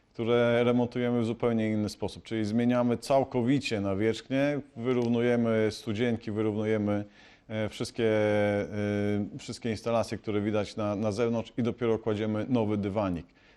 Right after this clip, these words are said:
To daje zdecydowanie lepsze, e, lepszą jakość, dłuższą gwarancję wykonania, e, i wygląda to zdecydowanie też lepiej, ale od początku i do końca najważniejsze jest bezpieczeństwo.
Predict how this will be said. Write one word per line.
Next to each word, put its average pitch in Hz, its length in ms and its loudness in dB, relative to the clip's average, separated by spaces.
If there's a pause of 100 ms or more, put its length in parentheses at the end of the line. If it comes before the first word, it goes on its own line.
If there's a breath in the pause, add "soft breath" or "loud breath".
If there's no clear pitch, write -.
(120)
To 120 140 0
daje 104 540 2
zdecydowanie 107 1080 0
lepsze, 110 360 0 (960)
e, 113 40 -6
lepszą 113 300 0
jakość, 104 600 -2 (100)
dłuższą 104 480 -4
gwarancję 104 460 -2
wykonania, 98 640 -2 (580 loud breath)
e, 107 200 -4 (160)
i 117 240 2 (280)
wygląda 120 640 4
to 98 320 0
zdecydowanie 101 720 -2
też 98 440 -4 (140)
lepiej, 101 300 0
ale 110 380 2 (360)
od 123 140 -2
początku 131 460 -4
i 120 100 2
do 113 120 -2
końca 123 360 -2
najważniejsze 110 580 0
jest 98 120 0
bezpieczeństwo. 98 580 -6